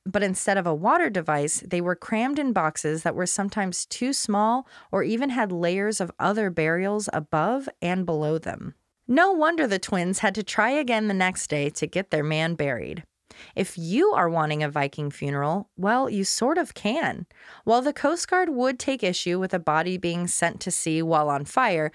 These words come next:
you can spread ashes in the ocean. You can also contact the only place in the U S where open-air cremation or a pyre is legal.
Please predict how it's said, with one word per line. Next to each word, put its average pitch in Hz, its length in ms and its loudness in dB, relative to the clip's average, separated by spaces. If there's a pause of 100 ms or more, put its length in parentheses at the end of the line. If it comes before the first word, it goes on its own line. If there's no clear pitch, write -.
(300)
you 240 180 0
can 262 460 -2
spread 220 320 2
ashes 160 480 0
in 151 100 -2
the 175 160 -2
ocean. 185 540 -4
You 262 100 0
can 302 160 2
also 311 360 2
contact 220 600 0
the 196 160 -4
only 247 320 2
place 190 400 -2
in 196 60 0
the 185 80 0
U 180 260 0
S 147 240 0
where 170 280 0
open-air 202 600 0
cremation 156 720 -2
or 165 180 0
a 151 120 0
pyre 190 560 0
is 165 180 -6
legal. 170 640 -2